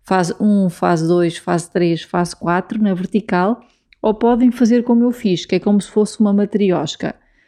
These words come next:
São quatro círculos concêntricos em que no primeiro de dentro está o que eu chamo de foco, no segundo está a importância, no terceiro, a contar de dentro, está o talento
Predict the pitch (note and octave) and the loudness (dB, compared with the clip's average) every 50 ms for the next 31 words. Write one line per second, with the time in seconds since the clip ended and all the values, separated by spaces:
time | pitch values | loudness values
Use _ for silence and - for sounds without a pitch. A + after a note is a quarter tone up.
0 | _ _ _ - - - G3 F#3+ E3+ - F#3+ F#3 F#3+ F#3 - G#3+ A3+ A3 - - | _ _ _ -10 -2 0 0 0 0 0 0 0 0 0 0 0 0 0 0 0
1 | B3+ B3 A#3 A#3+ - C4 A3+ - - - A3 A3+ G#3 - - A3+ G#3+ G#3 - B3 | 0 0 0 0 0 -2 -2 -2 0 0 2 2 0 0 0 0 0 0 0 -2
2 | B3+ C#4 C#4 - - - - - _ _ _ - - F#3+ G3+ G3 F3 - - G3 | -4 -4 -4 -6 -16 -16 -16 -18 _ _ _ -6 -2 0 0 0 0 0 0 2
3 | G3+ G#3+ B3 D4+ D4+ - - - C4+ C4 C4 B3 A#3+ A#3 A3+ A3 A3 G3+ F#3+ F#3 | 4 4 2 0 0 -4 -2 0 2 2 2 2 2 2 0 0 0 0 -2 -2
4 | E3+ E3 D#3+ E3 D#3+ E3 G3+ F#3+ - G3 F#3 F3+ E3 D#3+ - - - D3+ - - | -2 -2 -4 -4 -2 -2 -2 0 0 0 -2 -2 -2 -4 -6 -10 -14 -14 -10 -4
5 | - F#3 F#3 F3+ F3 F#3 F3 - G3+ G3 F#3+ - - F#3 F3+ F3+ F#3 F3+ G3+ B3 | -2 0 0 2 0 0 0 0 -2 -2 -2 0 -2 0 0 0 0 0 0 -2
6 | A#3 - - G3+ F3+ - - - A#3 B3+ D#4 - _ _ _ _ _ _ _ _ | -2 -2 -2 -2 -2 -2 -2 -2 -2 -2 -2 -4 _ _ _ _ _ _ _ _
7 | _ _ _ _ _ _ - G#3 A3 C4 E4+ E4+ E4+ - - C#4 A#3+ A3+ A3+ A#3+ | _ _ _ _ _ _ 0 2 2 4 2 0 -2 -2 0 2 2 2 2 2
8 | A#3+ A#3+ A#3 A3 G3+ G3+ G3 - - - G3+ F3+ E3+ E3+ - _ _ _ - G3 | 2 2 0 0 0 -2 -4 -6 -6 -2 -2 -2 -2 -2 -6 _ _ _ -2 0
9 | G3 G#3 A3 B3 B3 A#3+ B3+ B3+ A3+ - - F3 E3+ D#3+ D#3+ - - - - G3+ | 2 2 2 2 0 0 -2 -4 -4 -2 -2 -2 -2 -2 -4 -6 -8 -10 -4 -4
10 | A3+ B3+ C#4 - _ _ _ _ _ _ _ - _ _ _ - F#3+ F#3+ G3 G#3+ | -2 -2 -4 -6 _ _ _ _ _ _ _ -20 _ _ _ 0 2 4 4 4
11 | C4 D#4 D#4+ D#4 - D#4 C#4 B3+ - - - - G3+ F#3 F3 E3+ D#3+ D#3+ - - | 2 2 0 0 0 0 0 0 -2 -4 -4 -2 0 0 2 0 0 -2 -2 -2
12 | F3 F3+ - - F#3+ G3 F#3+ - G3+ F#3+ F#3+ F#3+ F3+ F3 E3 E3 F3+ F3 F3 E3+ | -4 -4 -2 0 0 0 0 0 0 0 0 0 0 0 0 0 0 0 0 -2
13 | E3 - - - - - F#3+ F3 E3 - - - _ _ - C4 D4 C#4+ - C#4+ | -4 -6 -10 -14 -6 -2 0 0 0 0 -4 -8 _ _ 0 0 0 0 2 0
14 | C4+ B3 A3 G3+ F#3 F3 E3 D#3 - - | 2 2 2 2 2 0 0 -2 -6 -10